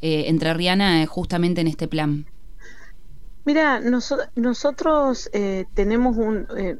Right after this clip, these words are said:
Speaker 2: no, no te puedo decir que es un alto grado de, de adhesión, porque obviamente que, que, eh, muchos nos planteaban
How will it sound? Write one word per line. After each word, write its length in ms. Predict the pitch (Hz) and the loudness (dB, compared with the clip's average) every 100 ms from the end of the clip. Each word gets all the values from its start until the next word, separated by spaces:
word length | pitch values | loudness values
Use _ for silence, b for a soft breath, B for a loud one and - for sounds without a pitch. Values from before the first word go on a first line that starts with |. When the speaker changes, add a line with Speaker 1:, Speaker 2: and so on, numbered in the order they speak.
| - | -4
Speaker 2:
no, 320 | 226 247 262 | 0 2 2
no 220 | 277 262 | 2 0
te 120 | 262 277 | 0 0
puedo 220 | 262 233 | 2 2
decir 280 | 202 214 - | 2 -2 -2
que 100 | 202 | -4
es 60 | |
un 180 | 202 196 | -2 0
alto 500 | 208 214 202 190 185 | 2 0 -2 -2 0
grado 400 | 180 190 196 190 | 0 0 2 0
de, 220 | 180 170 B B B B - | -2 -6 B B B B -6
de 140 | - | 0
adhesión, 840 | 185 180 180 - 220 220 226 254 240 | 2 2 0 -2 0 2 2 -2 -4
porque 300 | 185 180 180 | -6 -4 -2
obviamente 560 | 190 185 180 185 185 190 | 0 0 0 -2 -2 -4
que, 320 | 175 160 - - | -4 -4 -6 -10
que, 580 | - 170 170 160 151 151 - b b - - - | -6 -4 -4 -6 -8 -10 -12 b b -12 -10 -6
eh, 440 | 185 180 180 185 - | -4 -4 -4 -6 -8
muchos 580 | 180 196 202 - 196 180 | -6 -6 -4 0 0 0
nos 160 | 170 | -6
planteaban 720 | - 170 180 190 196 196 185 | -4 -4 -2 0 0 0 -2